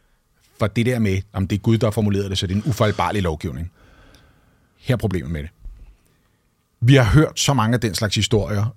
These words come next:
om, altså, sharia-retter,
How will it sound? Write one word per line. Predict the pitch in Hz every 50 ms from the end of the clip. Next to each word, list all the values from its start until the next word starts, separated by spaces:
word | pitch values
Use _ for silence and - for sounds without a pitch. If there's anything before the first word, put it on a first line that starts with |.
| _ -
om, | 107 107 104 104 104 - - - - - - - - -
altså, | - 104 - 117 104 98 - - _ _ _ _ _ _ _ _ - -
sharia-retter, | - - 120 101 120 110 101 107 113 117 107 - - _ _ _ _ _ _ - 87 80 92 90 98 - 104 95 -